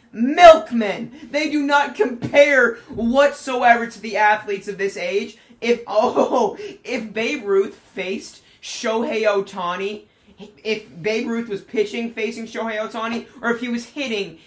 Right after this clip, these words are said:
against a player like Shohei Ohtani, he would get destroyed.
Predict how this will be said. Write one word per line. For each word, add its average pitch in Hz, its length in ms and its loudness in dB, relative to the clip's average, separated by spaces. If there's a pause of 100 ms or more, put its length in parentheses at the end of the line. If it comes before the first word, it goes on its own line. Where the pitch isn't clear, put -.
against 220 380 -4
a 226 60 -6
player 208 360 -6
like 190 180 -6
Shohei 196 500 -8
Ohtani, 180 600 -10 (240)
he 277 440 -4
would 254 420 -10
get 214 320 -6 (1120)
destroyed. 262 1080 -2